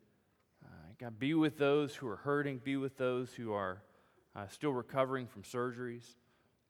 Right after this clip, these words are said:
God, be with, uh, the Jones family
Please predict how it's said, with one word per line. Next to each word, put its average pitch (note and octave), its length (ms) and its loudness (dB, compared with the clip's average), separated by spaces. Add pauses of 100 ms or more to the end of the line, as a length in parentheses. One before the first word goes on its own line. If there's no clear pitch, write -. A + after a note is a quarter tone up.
(840)
God, G#2+ 300 2
be B2+ 180 0
with, B2 400 0 (480)
uh, A2 60 -18 (360)
the A2+ 100 -8
Jones B2 420 -4
family B2 500 -6